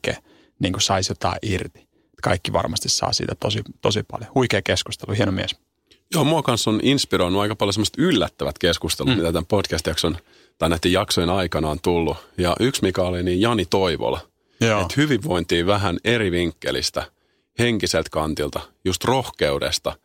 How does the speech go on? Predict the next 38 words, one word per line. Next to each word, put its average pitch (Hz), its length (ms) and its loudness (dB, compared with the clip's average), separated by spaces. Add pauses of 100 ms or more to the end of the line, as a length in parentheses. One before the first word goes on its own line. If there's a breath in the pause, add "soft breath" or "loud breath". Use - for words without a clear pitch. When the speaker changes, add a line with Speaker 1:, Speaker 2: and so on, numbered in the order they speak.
(380)
Speaker 2:
ja 82 60 -2
siitä, 104 440 2
miten 95 280 2
voi 90 180 2
kasvaa 104 440 0
ihmisenä 73 560 -2 (480)
ja 82 100 -12
tuoda 92 220 4
itteensä 82 500 0
esille 85 280 0
ja 76 60 0
toteuttaa 85 560 0
omia 95 320 2
unelmia. 67 520 -2 (760)
Niin, 85 320 0
niin 87 180 2
se 120 100 2
oli 117 140 2
mulle 90 260 0 (240)
tosi 98 260 2
antoisa 80 320 -4
jakso. 73 340 -4 (280)
Speaker 1:
Joo, 92 260 0 (220)
Jani, 101 360 0
Jani 104 220 0
kyllä 95 200 -4
pisti - 280 -4
tota 92 360 -6 (520 soft breath)
parastaan 101 580 0
siinä. 90 300 -4
Se 92 120 -4
oli, 95 220 -4
se 104 100 -4
oli 98 140 -4
hieno, 92 340 -2 (600)
upea 110 280 2
keskustelu 95 580 -2
kyllä. 92 260 -4